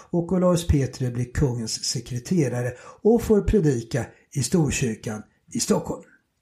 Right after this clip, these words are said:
Till de katolska prästernas förfäran överger Olaus Petri celibatet, gifter sig med en Kristina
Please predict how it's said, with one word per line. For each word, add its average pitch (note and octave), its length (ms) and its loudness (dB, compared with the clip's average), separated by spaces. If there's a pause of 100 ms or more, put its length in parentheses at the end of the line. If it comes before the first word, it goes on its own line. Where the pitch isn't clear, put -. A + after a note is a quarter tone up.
(1080)
Till C3+ 160 0
de C#3 120 2
katolska E3+ 640 0
prästernas - 640 -2
förfäran D#3+ 640 2 (140)
överger D#3 800 2
Olaus C#3 340 0
Petri B2 480 -4 (180)
celibatet, B2+ 920 0 (540)
gifter C3 400 -2
sig A#3 380 2
med G3 240 4
en F3+ 180 4
Kristina F#3 960 0